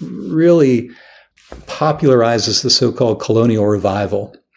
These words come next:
which most people probably think of as kind of a, you know, sort of movement of home decoration and, and, and furniture, uh, and, and so forth and so on. But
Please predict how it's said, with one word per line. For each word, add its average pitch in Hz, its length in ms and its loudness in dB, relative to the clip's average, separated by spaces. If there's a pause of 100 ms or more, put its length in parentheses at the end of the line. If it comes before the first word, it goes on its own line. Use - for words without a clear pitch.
(140)
which 117 580 -2
most 185 300 0
people 165 180 0
probably 131 300 0
think 127 260 -2
of 117 180 2
as 107 380 -2
kind 113 220 -4
of 101 180 -4
a, 98 260 -4
you - 60 -14
know, - 240 -14
sort 117 240 -4
of 101 300 -8
movement 127 420 0
of 104 160 -2
home 147 220 0
decoration 131 680 0
and, 104 300 -6
and, 127 340 -10
and 117 160 -6
furniture, 151 720 0 (460)
uh, 113 400 0
and, 120 240 -4
and 139 160 -6
so 160 160 -2
forth 139 220 -8
and 113 120 -6
so 180 240 2
on. 139 400 -2
But 143 300 -2